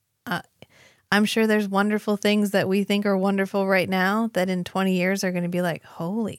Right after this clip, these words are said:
God, you guys thought that was okay?" Like, yeah, we didn't mean anything by it. So,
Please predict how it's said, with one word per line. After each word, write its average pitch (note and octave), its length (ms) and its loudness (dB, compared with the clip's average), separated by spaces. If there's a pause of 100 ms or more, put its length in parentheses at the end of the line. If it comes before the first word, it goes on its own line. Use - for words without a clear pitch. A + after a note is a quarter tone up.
(120)
God, F#3 300 -4
you F3+ 100 -6
guys E3 240 -8
thought F3+ 280 -4
that G3 140 -4
was F#3 140 -4
okay?" E3+ 560 -6 (1300)
Like, A#3+ 220 0 (280)
yeah, C#4 420 -2
we F#3 120 2
didn't B3+ 220 2
mean A#3 260 0
anything F3 420 0
by C3 200 -4
it. A3+ 260 0 (720)
So, G#3+ 640 2